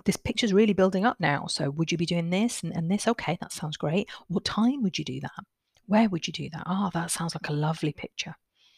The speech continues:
And once we've got that lovely picture, I repeat the whole thing back to you so you can get that external view of it as well.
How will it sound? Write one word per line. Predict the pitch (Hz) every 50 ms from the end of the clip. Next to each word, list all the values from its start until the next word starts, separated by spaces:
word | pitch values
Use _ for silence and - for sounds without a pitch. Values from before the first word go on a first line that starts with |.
| _ _ _ _ _ _ _ _ _ -
And | 170 170
once | 185 214 - - 220
we've | 214 -
got | - 190 - 190
that | 180 -
lovely | 175 165 - - 165
picture, | - - - - - - 175 175
I | 170 165 165
repeat | 165 165 170 165 - - - 202 180 -
the | 175 151
whole | 147 - - - 175 170 170 165
thing | 160 - - 160 151 151 160
back | 151 147 147 - - -
to | - 147
you | 143 139 135 143 147
so | - - 151
you | 151 151 151
can | - - 151 - - - - - - - - _ - 190
get | - 185 170 - - 175
that | 170 156 151 - - _ _ _ _ _ _ -
external | - 214 - - - - - - - - 170 165 160 156 156 165 165 156
view | 156 151 151 151 151 156 156 156
of | 147 147
it | 143 -
as | - 151 - 160
well. | 147 143 139 139 - -